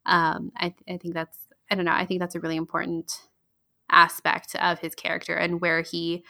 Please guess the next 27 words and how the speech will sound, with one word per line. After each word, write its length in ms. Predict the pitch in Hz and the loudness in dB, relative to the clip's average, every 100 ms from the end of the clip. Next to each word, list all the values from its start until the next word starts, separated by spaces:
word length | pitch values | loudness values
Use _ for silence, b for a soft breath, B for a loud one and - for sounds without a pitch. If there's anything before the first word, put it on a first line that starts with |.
| b b b b _ _ _ | b b b b _ _ _
how 260 | 196 208 214 | 2 6 6
he 140 | 214 | 4
fits 280 | 202 185 - | -2 -4 0
into 320 | 175 175 190 | 0 0 -2
this 260 | 175 170 - | -2 -4 -4
mythology. 680 | 180 - 160 170 170 175 170 | -4 4 6 6 4 2 2
And, 160 | 165 | 0
you 140 | 170 180 | 0 0
know, 140 | 170 | 0
you've 300 | 170 175 165 | -4 -6 -4
been 140 | 170 165 | -2 2
talking 400 | 160 160 165 160 | 2 2 0 -2
about, 320 | 156 160 - | 4 4 6
like, 140 | 165 170 | -2 0
modern 400 | 175 160 160 160 | 8 8 8 0
takes 320 | - 165 160 175 | 0 -2 0 -2
on 120 | 165 | -2
things 280 | 165 160 165 | -2 -2 -2
like 160 | 165 190 | -4 -2
unreliable 540 | 175 165 165 160 170 | -2 2 2 2 0
narrators 800 | 214 233 220 208 196 175 170 170 170 | 0 2 2 4 4 4 4 0 -2
and, 320 | 160 165 170 B B B B - | -2 -2 -6 B B B B 2
um, 280 | 165 170 | 2 2
and 220 | 170 170 - | -2 -4 -2
concealment, 680 | 185 - 214 196 185 175 | -6 -2 2 4 6 4
how 220 | 180 165 | 8 8
it, 140 | 165 | 8